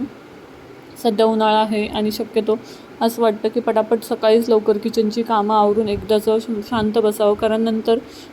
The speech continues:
किचनमध्ये थांबू वाटत नाही, इतकं गरम होतं.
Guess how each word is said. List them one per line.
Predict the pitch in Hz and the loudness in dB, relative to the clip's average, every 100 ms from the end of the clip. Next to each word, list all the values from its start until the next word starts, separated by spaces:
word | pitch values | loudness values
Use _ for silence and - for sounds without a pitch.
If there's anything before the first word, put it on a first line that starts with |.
| - | -4
किचनमध्ये | 247 254 247 240 247 | 0 0 0 0 -2
थांबू | 247 226 233 | -2 2 4
वाटत | 226 220 | 2 2
नाही, | 220 220 | -2 -2
इतकं | 208 202 - 240 | -2 -4 0 2
गरम | 220 214 220 | 4 4 2
होतं. | 226 202 196 | -2 0 0